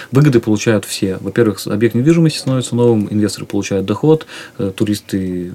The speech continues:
наши, россияне, либо туристы из других стран получают, э, комфортное средство размещения, то есть здесь выигрывают все.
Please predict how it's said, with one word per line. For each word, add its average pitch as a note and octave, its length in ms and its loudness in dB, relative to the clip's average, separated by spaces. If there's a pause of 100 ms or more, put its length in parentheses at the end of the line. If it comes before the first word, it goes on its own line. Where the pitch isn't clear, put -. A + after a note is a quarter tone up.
(160)
наши, F#2+ 560 -8
россияне, G2 520 0
либо F#2+ 180 -4
туристы G2 340 -4
из F#2 60 -2
других G2 320 -4
стран F#2+ 320 -4
получают, F#2 560 -6
э, F#2 260 -4
комфортное F#2+ 400 -6
средство G2 320 -4
размещения, A2 480 0
то - 80 -6
есть F#2 120 -4
здесь A2+ 200 0
выигрывают G2+ 400 0
все. - 260 -10